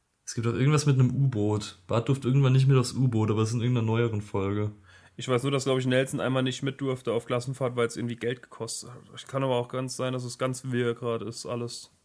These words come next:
Speaker 2: Und sich in meinem
Speaker 1: Keine
Speaker 2: Kopf grad
Speaker 1: Ahnung.
Speaker 2: alles zusammenläuft. Das ist eventuell sogar die
Speaker 1: Zu
Speaker 2: Folge,
Speaker 1: viele
Speaker 2: als er bei den
Speaker 1: Folgen.
Speaker 2: Simpsons wohnt. Ich weiß es aber auch nicht. Mein Gehirn spielt mir gerade, glaub ich, äh, einen Streich.
Speaker 1: <laughs> Äh.
Speaker 2: Ja.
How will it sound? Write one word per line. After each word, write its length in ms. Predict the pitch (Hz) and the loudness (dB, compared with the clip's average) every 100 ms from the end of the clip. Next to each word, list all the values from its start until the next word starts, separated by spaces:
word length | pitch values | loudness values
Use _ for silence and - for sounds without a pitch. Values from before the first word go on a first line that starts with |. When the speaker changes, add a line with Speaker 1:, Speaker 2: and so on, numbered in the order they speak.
| _ - _ _ _ _ _ _ | _ -20 _ _ _ _ _ _
Speaker 2:
Und 100 | - | -14
sich 80 | 113 | -6
in 60 | 117 | -2
meinem 120 | 113 | 0
Speaker 1:
Keine 100 | 101 | 0
Speaker 2:
Kopf 120 | 98 | -2
grad 100 | 98 | -2
Speaker 1:
Ahnung. 100 | 104 101 | -2 -2
Speaker 2:
alles 220 | 120 - | -4 -4
zusammenläuft. 640 | 120 123 120 107 107 - | -4 -2 -2 -6 -8 -12
Das 100 | 117 | -6
ist 40 | 127 | 2
eventuell 320 | 131 143 156 | 4 6 4
sogar 140 | 139 135 | 4 2
die 60 | |
Speaker 1:
Zu 80 | 127 | 2
Speaker 2:
Folge, 180 | 139 147 | 4 6
Speaker 1:
viele 80 | 143 | 6
Speaker 2:
als 100 | 139 | 6
er 60 | |
bei 80 | 135 | 6
den 60 | 135 | 6
Speaker 1:
Folgen. 120 | 123 | 6
Speaker 2:
Simpsons 440 | 113 175 - 151 - | 4 2 2 -2 -2
wohnt. 340 | 117 113 113 _ _ _ _ _ _ | -2 -2 -6 _ _ _ _ _ _
Ich 100 | - | 0
weiß 200 | 143 151 | 4 4
es 80 | 123 | 4
aber 160 | 113 110 | 4 4
auch 100 | 113 | 2
nicht. 200 | 110 - | -2 -2
Mein 120 | 120 | 2
Gehirn 240 | 123 147 | 4 2
spielt 240 | 143 156 - | 2 -4 -4
mir 100 | 135 | 0
gerade, 480 | 131 135 127 135 | 2 2 0 -4
glaub 320 | 123 127 127 127 | 0 0 2 0
ich, 340 | 123 - - | -2 -4 -4
äh, 360 | 120 120 120 120 | 0 0 0 -2
einen 120 | 120 | -6
Streich. 540 | - 123 127 117 - - - - - - 127 - | -6 0 0 0 -6 -16 -20 -20 -20 -16 -12 -4
Speaker 1:
<laughs> 40 | 135 - 139 - - - - - - - _ _ _ _ - 120 | -4 -4 -10 -10 -18 -20 -20 -20 -20 -20 _ _ _ _ -10 -4
Äh. 300 | 113 110 107 - _ _ _ _ _ - | -2 0 -2 -6 _ _ _ _ _ -4
Speaker 2:
Ja. 260 | 117 120 | -2 -2